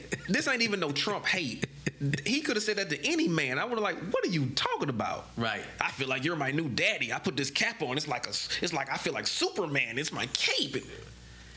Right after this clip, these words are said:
Speaker 1: Okay, when you
Speaker 2: So do you think that was intentional or he was off his
Speaker 1: I think
Speaker 2: meds?
Speaker 1: everything he does is intentional. I'm gonna be honest with you. When I said off his meds, that was just like a, you know,
Speaker 2: Yeah.
Speaker 1: a colloquialism.
Speaker 2: S-,
Speaker 1: But
Speaker 2: so you think that everything he's doing is intentional? He's not crazy?
Speaker 1: No, he's not crazy at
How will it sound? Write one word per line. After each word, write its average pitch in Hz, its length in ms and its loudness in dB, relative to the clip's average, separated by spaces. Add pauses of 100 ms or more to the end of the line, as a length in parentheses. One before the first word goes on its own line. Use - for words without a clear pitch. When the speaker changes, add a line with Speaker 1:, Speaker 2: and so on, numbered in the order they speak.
(220)
Speaker 1:
Okay, 240 200 2
when 220 120 0
you 285 120 2
Speaker 2:
So 151 100 -2
do 143 100 0
you 160 120 0
think 160 240 -2
that 143 120 0
was 123 120 0
intentional 151 580 0
or 123 160 0
he 120 80 2
was 110 180 2
off 107 240 -2
his 110 80 0
Speaker 1:
I 180 60 2
think 196 220 0
Speaker 2:
meds? 147 40 2
Speaker 1:
everything 160 340 0
he 127 100 0
does 107 240 0
is 95 60 2
intentional. 101 380 0
I'm 110 60 -2
gonna 107 60 -2
be 104 80 2
honest - 180 -4
with 104 160 0
you. 110 80 2
When 120 120 2
I 127 60 2
said 165 300 0
off 143 220 0
his 139 100 0
meds, 139 320 2
that 123 140 2
was 117 100 0
just 110 80 2
like 104 220 0
a, 104 280 0
you 117 120 0
know, - 280 -2 (100)
Speaker 2:
Yeah. 110 280 -2 (100)
Speaker 1:
a - 80 -2
colloquialism. 107 680 -2 (220)
Speaker 2:
S-, - 160 -2
Speaker 1:
But 120 260 2
Speaker 2:
so 120 220 -4
you 117 200 0
think 135 300 -2
that 113 120 2
everything 117 400 0
he's 117 120 0
doing 113 200 0
is 101 120 -2
intentional? 113 500 0
He's 95 180 0
not 110 280 -2
crazy? 104 600 0
Speaker 1:
No, 143 120 0
he's 123 100 0
not - 140 -2
crazy - 280 -6
at - 60 -12